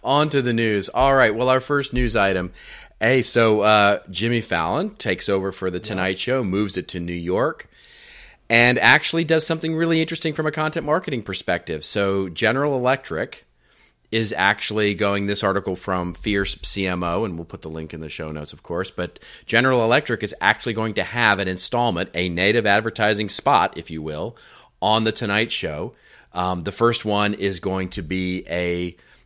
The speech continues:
Speaker 1: uh, on the nineteenth, so literally tomorrow night, um, as we record this on the eighteenth, and so we'll have run by the time the show comes out on Saturday.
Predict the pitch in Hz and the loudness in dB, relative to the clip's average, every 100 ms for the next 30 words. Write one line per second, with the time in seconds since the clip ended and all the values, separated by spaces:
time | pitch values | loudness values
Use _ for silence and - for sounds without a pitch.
0 | _ - 85 85 82 - 87 95 95 90 | _ -8 -4 -4 -4 -6 -8 -6 -4 -2
1 | 107 101 - 127 92 - - - 90 87 | -2 -2 -2 0 0 -4 -6 -4 -2 -2
2 | 82 101 104 92 87 - 90 92 90 90 | -4 -2 -2 -2 -4 -6 -4 -2 -2 -2
3 | 101 87 87 - 82 85 82 82 85 80 | -2 -2 -6 -8 -8 -6 -6 -6 -8 -10
4 | 78 - 82 80 - 80 80 71 80 - | -10 -8 -8 -8 -8 -8 -6 -6 -6 -8
5 | 80 95 85 80 76 87 78 82 82 76 | -10 -8 -8 -8 -8 -8 -6 -6 -8 -8
6 | 82 98 85 78 76 87 76 76 - 80 | -4 -4 -4 -6 -8 -10 -10 -8 -6 -6
7 | 78 78 80 78 76 76 78 73 73 92 | -8 -10 -8 -8 -8 -8 -8 -6 -6 -8